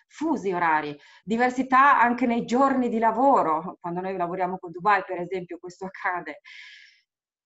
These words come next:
Ci vuole comprensione e rispetto di ogni singola esigenza. Il focus è sul team,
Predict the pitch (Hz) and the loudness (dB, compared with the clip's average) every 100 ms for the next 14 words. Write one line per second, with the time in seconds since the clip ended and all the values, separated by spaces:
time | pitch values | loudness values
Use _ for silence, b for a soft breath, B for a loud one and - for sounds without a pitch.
0 | _ - _ - 285 320 339 - 247 240 | _ -20 _ 0 4 4 4 2 2 4
1 | 302 294 294 339 269 214 277 285 - 233 | 0 0 0 0 0 0 -2 -4 -6 -4
2 | 165 - 208 202 196 196 190 208 185 170 | -4 -6 -6 -4 -6 -8 -8 -8 -6 -8
3 | 175 170 151 151 170 - 175 _ _ _ | -10 -12 -14 -16 -16 -18 -18 _ _ _
4 | _ _ - 214 196 277 302 - 339 311 | _ _ -10 -10 -2 0 0 -2 -10 -10
5 | - _ 220 - 240 214 - 143 143 139 | -16 _ -8 -6 -10 -12 -12 -12 -10 -14
6 | - | -16